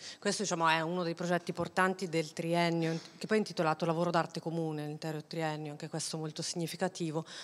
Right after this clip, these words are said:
tra il novanta e il novantadue. In realtà novanta-novantuno perché poi, vabbè, lo dirai tu, il, il terzo anno, il terzo, diciamo, passo di questo progetto non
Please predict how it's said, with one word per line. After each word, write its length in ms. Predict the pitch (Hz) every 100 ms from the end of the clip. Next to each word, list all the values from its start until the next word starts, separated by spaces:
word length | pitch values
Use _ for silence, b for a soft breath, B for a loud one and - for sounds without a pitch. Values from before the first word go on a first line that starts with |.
| -
tra 120 | 165
il 60 | 165
novanta 380 | 170 165 160
e 40 | 165
il 60 |
novantadue. 840 | 165 160 156 156 156 147 135 139 147 B B B
In 80 | 175
realtà 420 | 170 160 170 156 -
novanta-novantuno 800 | 226 175 180 170 175 180 175 165
perché 220 | 160 156
poi, 360 | - 156 151 147
vabbè, 220 | 165 151
lo 40 | 156
dirai 240 | 156 160
tu, 220 | - 156
il, 420 | 156 147 147 143 151
il 80 |
terzo 360 | - 165 - 175
anno, 320 | 165 170 165
il 100 | 147
terzo, 540 | - 160 - 175 160 151
diciamo, 280 | 143 160
passo 460 | 156 175 156 - -
di 80 | 156
questo 240 | 160 -
progetto 480 | 165 165 165 156 160
non 540 | 151 151 147 147 139